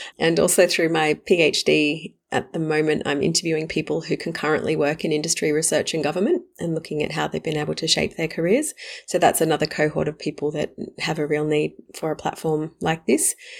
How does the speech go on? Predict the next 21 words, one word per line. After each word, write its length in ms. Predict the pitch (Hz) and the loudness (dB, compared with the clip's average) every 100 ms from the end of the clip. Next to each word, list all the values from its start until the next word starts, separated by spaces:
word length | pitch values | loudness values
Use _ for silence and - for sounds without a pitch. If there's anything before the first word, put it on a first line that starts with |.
| - | -12
The 200 | 156 160 | -4 2
idea 360 | 160 156 160 147 | 4 4 2 2
is 180 | 147 - | 2 0
to 400 | - 151 147 147 | 0 2 2 0
start 440 | - - 170 156 | -4 -4 0 2
with 140 | - 156 | 2 -2
the 60 | |
people 340 | - 151 - 151 | -4 -4 -2 -2
that 120 | 147 | 0
are 120 | 143 | 0
most 220 | 147 147 | 0 0
strongly 420 | - 156 151 156 156 | -2 0 0 2 0
experiencing 920 | - - 151 151 - 151 156 156 - - | -2 -4 0 2 2 -2 -2 -4 -6 -8
the 80 | |
problem, 400 | 160 208 196 311 - _ _ 190 | -4 0 2 2 0 _ _ -8
get 180 | - 151 | -4 -4
them 140 | 160 151 | -2 -2
on 140 | 151 | -2
board, 340 | 165 208 208 208 - - - - | 4 6 6 2 -8 -14 -16 -4
and 200 | 160 160 | 0 2
then 420 | 147 147 147 | 2 0 -2